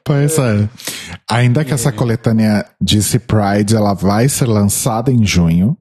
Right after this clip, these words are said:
Speaker 1: E eu acho que ela deve, são oito capas, eu não sei se vai ser mensal, enfim. Mas se alonga aí por um tempo, e essa saga aí dos Estados Unidos do Capitão América também deve se estender por algum tempo, mas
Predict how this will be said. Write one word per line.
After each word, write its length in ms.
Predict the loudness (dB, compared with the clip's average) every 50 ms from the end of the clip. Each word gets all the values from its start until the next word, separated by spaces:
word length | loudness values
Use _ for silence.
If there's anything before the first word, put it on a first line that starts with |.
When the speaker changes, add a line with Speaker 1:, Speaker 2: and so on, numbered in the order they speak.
| _ _ _ _ _ _
Speaker 1:
E 600 | -4 -2 0 0 0 0 0 0 0 0 0 0 2
eu 80 | 2 2
acho 320 | 2 2 0 0 -2 -4
que 160 | -4 -2 -2
ela 220 | 0 2 2 0 0
deve, 420 | 0 0 0 0 0 0 0 0
são 420 | 0 0 -2 0 0 0 0 0 -2 -4 -6 -2 0
oito 340 | 2 2 2 0 0 -2 -4
capas, 540 | -2 -2 -2 -2 -2 -2 -2 -2 -2 0 0
eu 80 | 0
não 140 | 2 2 0
sei 240 | 0 0 0 0 0
se 120 | 0 0
vai 140 | 0 0 0
ser 160 | 0 0 0
mensal, 800 | 2 2 0 0 -2 -2 -2 -2 0 0 0 0 0 -2 -4 -6 _
enfim. 440 | 0 0 0 0 0 0 0 0 -2 -6 -14 -20 -20 -20 -20 -20 -20 -20 _ _
Mas 440 | 0 2 2 2 2 0 0 -4 -6 -10 _ _ _ _
se 220 | -8 -2 0 0 0
alonga 460 | 2 2 2 2 2 0 0 0 0
aí 120 | 0 0
por 160 | 0 0 0 2
um 140 | 2 0
tempo, 560 | 0 0 0 0 2 2 0 0 0 0 0 2
e 100 | 2 2
essa 300 | 2 0 0 -2 -2 -4
saga 560 | -2 -4 -2 -2 -2 -2 0 0 0 0 2
aí 160 | 0 0 0
dos 240 | 0 0 0 2 2
Estados 420 | 0 0 0 -2 -4 -2 0 0
Unidos 340 | 2 2 2 0 0 -2 0
do 120 | 0 0
Capitão 400 | 0 -2 -4 -4 -2 -2 0 2
América 440 | 2 2 2 2 2 0 0 0 -2
também 280 | -2 0 0 0 2 2
deve 160 | 0 0 0
se 120 | 0 -2
estender 460 | -2 0 0 0 0 0 2 0 0 2
por 140 | 2 0
algum 240 | 0 2 2 0 2
tempo, 320 | 2 0 -2 0 0 0 2
mas 360 | 2 2 2 0 0 -4